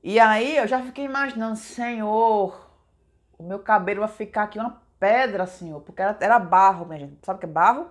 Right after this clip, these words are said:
B A R R O. Pronto. Aí, outra coisa.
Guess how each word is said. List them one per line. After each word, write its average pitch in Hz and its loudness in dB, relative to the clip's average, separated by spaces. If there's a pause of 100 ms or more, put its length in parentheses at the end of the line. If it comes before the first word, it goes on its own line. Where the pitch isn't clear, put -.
B 190 0
A 185 4
R 180 -2
R 175 -2
O. 262 2 (800)
Pronto. - -8 (680)
Aí, 277 2
outra 285 2
coisa. 240 0